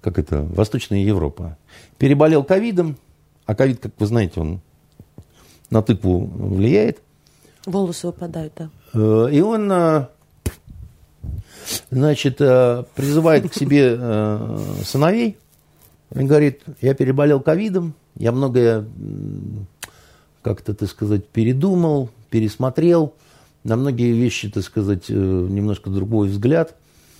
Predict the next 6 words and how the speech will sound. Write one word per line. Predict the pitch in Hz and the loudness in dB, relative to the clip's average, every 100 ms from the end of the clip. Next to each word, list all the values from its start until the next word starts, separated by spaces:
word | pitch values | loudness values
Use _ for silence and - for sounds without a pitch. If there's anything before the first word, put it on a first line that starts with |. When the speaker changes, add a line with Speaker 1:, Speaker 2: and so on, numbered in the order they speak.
| - _ | -20 _
Speaker 1:
И | 120 | 4
я | 180 | 6
решил | 175 147 175 160 | 6 4 4 2
королевство | 120 - 135 151 180 - 135 | 2 -4 0 4 2 0 -4
своё | - 123 135 147 139 110 _ _ _ _ _ _ - - _ | -2 0 2 2 2 -2 _ _ _ _ _ _ -20 -20 _
разделить | 120 127 117 139 160 180 - | 0 0 2 2 4 2 -2